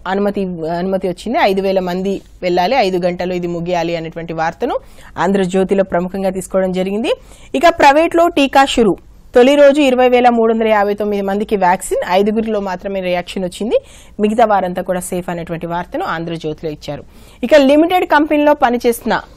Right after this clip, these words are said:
మాట పాటను అదుపులో పెట్టుకుని బతుకుతున్నాం, ఇది రసమై చేసినటువంటి వ్యాఖ్యలను కూడా ఆంధ్రజ్యోతి ప్రముఖంగా తీసుకోవడం జరిగింది. ఇవి వివిధ దినపత్రికల్లో వచ్చినటువంటి ప్రధాన వార్తలు.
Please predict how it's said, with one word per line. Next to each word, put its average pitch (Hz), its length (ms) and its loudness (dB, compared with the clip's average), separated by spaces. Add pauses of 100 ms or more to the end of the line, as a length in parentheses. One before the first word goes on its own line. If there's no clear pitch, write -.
మాట 226 260 2 (100)
పాటను 220 460 0
అదుపులో 208 340 -2
పెట్టుకుని 214 400 -4
బతుకుతున్నాం, 190 640 -2 (680)
ఇది 233 280 2
రసమై 262 460 2
చేసినటువంటి 233 580 0
వ్యాఖ్యలను 208 380 -2
కూడా 220 200 -4
ఆంధ్రజ్యోతి 196 680 -4
ప్రముఖంగా 185 500 -6
తీసుకోవడం 165 500 -8
జరిగింది. 165 400 -8 (520)
ఇవి 285 260 4
వివిధ 240 320 2
దినపత్రికల్లో 220 720 -2
వచ్చినటువంటి 196 720 -4 (280)
ప్రధాన 190 380 -4
వార్తలు. 180 440 -6